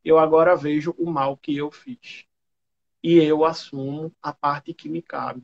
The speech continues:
Porque dentro das dinâmicas, a gente precisa entender que muitas vezes o outro nos agride também por movimentos que nós fazemos em relação ao outro. Então, muitas vezes,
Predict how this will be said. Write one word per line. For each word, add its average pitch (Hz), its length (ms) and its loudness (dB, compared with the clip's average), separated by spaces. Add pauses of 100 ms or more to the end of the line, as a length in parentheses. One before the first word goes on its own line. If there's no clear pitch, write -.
(560)
Porque 214 280 -4
dentro 262 400 0
das 190 260 0
dinâmicas, 151 500 -4
a 170 100 -6
gente 190 160 -6
precisa 190 340 -8
entender 143 460 -8
que 165 120 -8
muitas 170 400 -4
vezes 135 400 -8 (340)
o 190 180 0
outro 240 360 4
nos 202 200 -2
agride 151 420 0
também 185 340 -2
por 196 180 -12
movimentos 190 540 -4
que 208 120 -16
nós 190 220 -6
fazemos 180 580 -4
em 185 80 -6
relação 175 420 -6
ao 180 180 -4
outro. 151 300 -10 (480)
Então, 180 240 0
muitas 240 400 2
vezes, 175 420 0